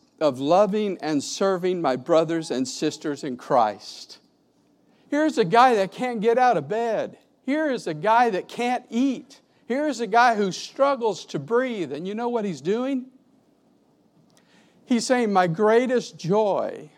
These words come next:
is to put my love in action and serve my brothers and sisters in Christ." And he is doing it as powerfully as I have ever seen right now. And then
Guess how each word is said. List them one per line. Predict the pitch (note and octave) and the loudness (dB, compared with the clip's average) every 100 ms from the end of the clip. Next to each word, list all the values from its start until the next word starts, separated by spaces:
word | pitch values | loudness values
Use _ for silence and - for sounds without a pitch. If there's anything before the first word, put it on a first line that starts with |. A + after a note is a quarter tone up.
| _ _ _ _ _ _ _ | _ _ _ _ _ _ _
is | - F#3+ | -2 -2
to | E3 | 0
put | G#3 | 2
my | G#3+ D3 | 4 4
love | D#3+ F#3+ A#3+ C4 B3 | 4 8 8 8 4
in | A#3+ E3+ D#3+ | -2 -4 2
action | G#3+ A#3 A#3 - D3 C#3+ | 2 2 0 -8 -8 -6
and | D3 D#3+ | -6 -6
serve | - - B3+ A#3 D#3+ C#3 | -4 2 4 4 2 -2
my | C#3 | -6
brothers | D3 G3 G#3 F3 D3 | -4 -2 -2 -4 -8
and | D3+ | -10
sisters | B2+ - - D#3 B2 | -6 -8 -6 -10 -10
in | C3 | -12
Christ." | - B2 G2+ - - - _ _ _ _ _ _ _ _ _ _ _ _ _ _ | -6 -4 -4 -10 -20 -20 _ _ _ _ _ _ _ _ _ _ _ _ _ _
And | - C#3+ | -8 -2
he | G3+ C4+ | 0 0
is | A3+ C#3+ | -2 -4
doing | C3 A3+ A3+ A3 | -4 -4 -2 -2
it | G#3+ | -2
as | D#3+ C#3 | -4 -6
powerfully | - - F3 G3 G#3 F3 G3+ F#3+ - | -12 -2 0 2 0 -2 -4 -6 -6
as | C#3 | -6
I | E3 E3 | -4 -4
have | D#3 D#3 | -4 -6
ever | - E3+ E3 | -4 -4 -4
seen | D#3+ - D3+ C3 A2+ G#2+ - | -8 -8 -4 -4 -6 -10 -18
right | - A2 G#2 | -16 -14 -14
now. | A2 G2+ G2+ _ _ _ _ _ _ _ _ _ _ _ _ _ _ _ _ _ - | -16 -18 -20 _ _ _ _ _ _ _ _ _ _ _ _ _ _ _ _ _ -18
And | A#2+ | -14
then | A2+ E3 G3+ G3 F#3+ | -8 -4 -4 -4 -8